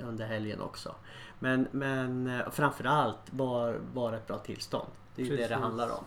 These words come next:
Speaker 2: Mm, det är nummer ett.
Speaker 1: Ja, stanna upp. Få kroppen att stanna upp och vara här och nu och bara uppskatta, eh, det som händer. Det är ju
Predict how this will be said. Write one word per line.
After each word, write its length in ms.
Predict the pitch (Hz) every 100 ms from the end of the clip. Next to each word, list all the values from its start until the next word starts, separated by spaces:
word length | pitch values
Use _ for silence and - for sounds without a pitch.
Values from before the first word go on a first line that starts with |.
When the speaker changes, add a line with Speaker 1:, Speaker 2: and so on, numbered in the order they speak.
| -
Speaker 2:
Mm, 320 | 147 147 127 135
det 80 | 135
är 60 |
nummer 260 | 131 131 127
ett. 300 | 120 120 -
Speaker 1:
Ja, 320 | 165 156 131 135
stanna 340 | - 147 143
upp. 220 | 131 131
Få 120 | - 170
kroppen 400 | 151 139 - 143
att 80 |
stanna 320 | 139 143 135 131
upp 200 | 127 127
och 80 |
vara 120 | 123 120
här 220 | 120 120
och 80 | 117
nu 300 | 120 123 120
och 140 | 117
bara 340 | 110 117 113
uppskatta, 760 | - 131 - 147 143 - 117 110
eh, 480 | - - 135 - 110
det 160 | 127 -
som 160 | 117
händer. 420 | 117 123 117 - 131
Det 120 | 131
är 160 | 143
ju 160 | 127 127